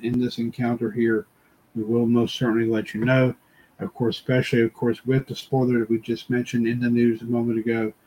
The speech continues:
that Brock Lesnar may end up, of course,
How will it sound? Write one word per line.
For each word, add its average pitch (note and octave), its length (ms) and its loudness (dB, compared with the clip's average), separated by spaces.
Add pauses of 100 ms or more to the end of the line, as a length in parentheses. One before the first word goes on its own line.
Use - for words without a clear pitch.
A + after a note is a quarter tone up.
(400)
that G#2+ 220 -4
Brock A2+ 300 0
Lesnar A2 440 -2
may A#2 380 0
end A#2+ 300 0
up, A#2+ 180 -2
of A2 140 -12
course, A#2 500 -2